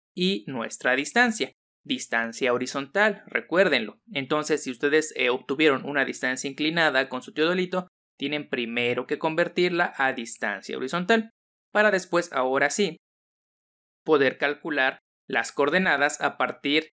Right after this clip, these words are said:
de el azimuth y la distancia. En otras palabras, esta herramienta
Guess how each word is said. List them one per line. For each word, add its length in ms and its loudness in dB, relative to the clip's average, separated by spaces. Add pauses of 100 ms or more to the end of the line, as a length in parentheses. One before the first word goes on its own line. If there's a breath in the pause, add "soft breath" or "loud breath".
(260)
de 420 2 (260)
el 160 0
azimuth 500 -4
y 60 -4
la 100 2
distancia. 480 0 (380)
En 160 -2
otras 260 0
palabras, 640 0
esta 360 2
herramienta 760 0